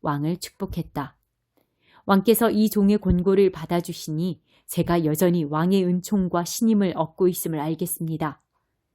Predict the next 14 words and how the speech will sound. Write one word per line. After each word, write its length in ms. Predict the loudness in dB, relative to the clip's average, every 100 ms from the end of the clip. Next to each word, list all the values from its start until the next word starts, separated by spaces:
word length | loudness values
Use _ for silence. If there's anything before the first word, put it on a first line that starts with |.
| _ _ _ _ _ _ 4
요압은 380 | 4 4 2
일어나 480 | 2 0 -2 -4 -4
그슬로 400 | -6 -2 -2 -2
가서 480 | -6 -6 -6 -6 -10 _
압살롬을 760 | -6 -2 -2 0 0 0 -2 _
예루살렘으로 680 | 2 2 0 -2 -4 -4 -4
데려왔다. 680 | -2 -2 -4 -8 -12 -12 _ _ _ _ _ _
왕이 300 | 0 2 2
말했다. 560 | 0 -2 -6 -10 -14 _ _ _ _ _ _ _ _ _
"그가 280 | -2 2 4
자기 320 | 2 0 0
집으로 300 | 2 0 0
돌아가도 480 | 0 0 2 0 -2
좋으나 500 | 0 0 0 -2 -8